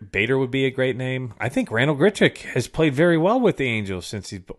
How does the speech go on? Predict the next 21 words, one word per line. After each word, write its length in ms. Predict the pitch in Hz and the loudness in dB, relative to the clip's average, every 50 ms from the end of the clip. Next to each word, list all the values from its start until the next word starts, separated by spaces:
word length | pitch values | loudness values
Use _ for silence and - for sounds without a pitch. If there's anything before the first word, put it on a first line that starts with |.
| - - | -14 -10
gone 240 | 110 98 95 92 | -8 -6 -6 -4
over 260 | 87 85 85 87 85 85 | -6 -6 -6 -6 -6 -6
there. 340 | 87 85 80 80 82 - _ _ | -6 -8 -8 -10 -12 -16 _ _
He 240 | _ - - 165 220 | _ -8 -6 -4 -2
would 200 | 240 262 220 165 | -2 -2 -2 0
be 160 | 175 160 147 | 0 0 0
a 60 | 127 | 0
good 360 | 117 110 127 117 107 104 95 - _ _ _ _ - | -2 -2 -2 -2 -2 -4 -10 -18 _ _ _ _ -16
veteran 680 | 101 98 98 107 113 123 127 123 117 117 110 104 95 | -16 -8 -4 0 0 0 0 0 -2 -2 -4 -6 -8
presence 640 | - - 110 107 95 92 98 92 87 - - - - _ - - - - - - | -6 -4 -4 -4 -4 -6 -8 -10 -10 -10 -12 -14 -16 _ -20 -20 -20 -20 -14 -8
on 160 | 104 104 101 | -4 -4 -4
a 60 | 95 | -4
team 340 | - - - 120 113 107 101 | -6 -6 -6 -4 -4 -2 -2
that's 220 | 101 95 90 - | -4 -4 -6 -4
looking 360 | 104 110 110 - 110 104 98 90 | -6 -6 -6 -6 -8 -10 -10 -10
for 380 | - - 98 95 90 87 85 - - - - - _ _ | -8 -6 -4 -4 -4 -6 -10 -14 -20 -20 -20 -20 _ _
veteran 640 | - 110 98 101 113 110 107 107 101 98 95 95 95 | -14 -12 -8 -6 -4 -2 -2 0 -2 -2 -4 -4 -6
leadership. 760 | 101 101 90 92 90 87 - - - 92 92 - _ _ _ - - - - _ | -6 -6 -6 -6 -8 -10 -10 -12 -12 -12 -12 -14 _ _ _ -20 -20 -20 -20 _
He 140 | _ 120 135 | _ -6 -4
would 140 | 160 151 135 | -4 -4 -2
be, 220 | 156 165 - - | -4 -4 -4 -6